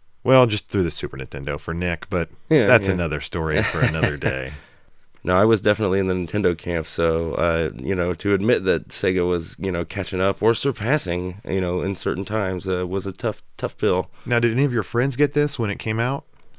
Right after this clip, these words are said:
Speaker 2: Uh, yeah, I had a friend. I mean, more like acquaintances. Uh, it was, it was later until I
Speaker 1: So you didn't get a lot of real solid playtime?
Speaker 2: No, no. And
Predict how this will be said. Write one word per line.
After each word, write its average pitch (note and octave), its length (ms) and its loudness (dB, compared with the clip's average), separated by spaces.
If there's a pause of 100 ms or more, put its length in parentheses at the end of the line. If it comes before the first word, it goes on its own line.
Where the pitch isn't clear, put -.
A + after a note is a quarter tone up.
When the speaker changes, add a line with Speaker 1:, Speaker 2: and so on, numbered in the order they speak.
(300)
Speaker 2:
Uh, D3+ 280 4
yeah, F#3 220 4
I F#3 60 4
had F#3 120 2
a D#3 40 2
friend. A#2+ 520 0
I A#2+ 120 2
mean, G2+ 340 0 (160)
more C3 280 4
like F#2 180 2
acquaintances. D2+ 680 -2
Uh, D#2+ 140 0
it F2 100 0
was, F#2+ 220 -4
it - 100 -4
was B2 140 0
later A#2+ 340 4
until F2+ 400 0
I F2 40 4
Speaker 1:
So A2+ 100 4
you A2 200 2
didn't G2+ 160 0
get F2 120 0
a E2+ 40 0
lot D#2+ 160 2
of D#2+ 80 -2
real E2 340 -2 (180)
solid D2+ 420 -2
playtime? C2 540 -8 (100)
Speaker 2:
No, F2 240 2
no. D2+ 420 -2
And - 240 -10